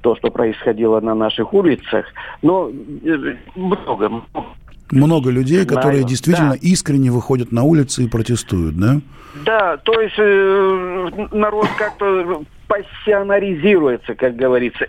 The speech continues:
Speaker 1: И уже, если раньше были какие-то в две тысячи десятом, другие годы протесты такого анонимного характера, теперь люди не боятся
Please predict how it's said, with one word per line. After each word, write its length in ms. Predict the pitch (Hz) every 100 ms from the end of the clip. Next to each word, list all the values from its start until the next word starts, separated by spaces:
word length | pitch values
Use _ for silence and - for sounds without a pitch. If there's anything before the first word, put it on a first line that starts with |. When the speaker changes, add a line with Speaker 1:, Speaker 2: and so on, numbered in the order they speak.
| -
Speaker 1:
И 120 | 190
уже, 540 | 220 214 165 180 190 147
если 340 | 170 180 180
раньше 480 | 165 180 160 - 139
были 280 | 135 277 127
какие-то 420 | 143 135 135 131
в 80 | 113
две 160 | 120 151
тысячи 320 | 156 139 147
десятом, 540 | 151 - 143 143 131
другие 340 | 135 135 151 139
годы 300 | 135 131 127
протесты 640 | 131 139 151 151 - 139 - - - - -
такого 420 | 139 160 151 -
анонимного 760 | 160 160 160 170 220 202 156 120
характера, 720 | - 120 110 101 - 101 98 - - - - -
теперь 340 | 139 175 190
люди 300 | 180 180 165
не 160 | 175 175
боятся 580 | 165 170 180 170 -